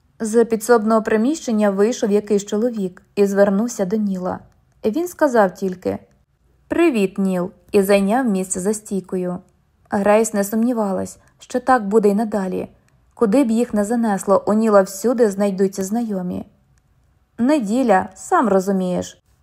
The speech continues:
суворо нагадав бармен, підвищуючи голос мало не до крику, ніби хотів, щоб його почули на парковці. «Щонеділі я нічого не продаю. Я й взагалі не маю права обслужувати жодного дня. Їй сюди не можна.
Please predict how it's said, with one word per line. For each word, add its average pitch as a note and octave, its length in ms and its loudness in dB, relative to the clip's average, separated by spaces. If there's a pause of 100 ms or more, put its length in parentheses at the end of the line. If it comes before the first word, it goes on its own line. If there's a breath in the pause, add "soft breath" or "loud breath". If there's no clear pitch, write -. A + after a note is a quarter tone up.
(120)
суворо C#4+ 460 2
нагадав A#3+ 440 4
бармен, A3+ 420 0
підвищуючи G#3+ 720 -2
голос B3 480 -2 (100)
мало G#3 320 0
не G3 120 0
до A#3 120 -2
крику, G3 520 -6 (560)
ніби G#3+ 320 2
хотів, A3 380 -2
щоб G3+ 240 -6
його G3 220 0
почули A#3 460 -4
на G3+ 100 -2
парковці. G3+ 720 -6 (1080)
«Щонеділі B3 720 2
я G#3 140 2
нічого B3 480 2
не G#3 100 2
продаю. G3 600 -2 (300)
Я A#3+ 140 4
й B3 40 8
взагалі A#3+ 460 2
не G#3 120 0
маю G3+ 260 4
права B3 320 2
обслужувати G3 840 -2 (180 loud breath)
жодного A#3 480 -2
дня. G3+ 340 -6 (440)
Їй A#3+ 260 -2
сюди B3 280 2
не C4 100 0
можна. F3+ 560 -4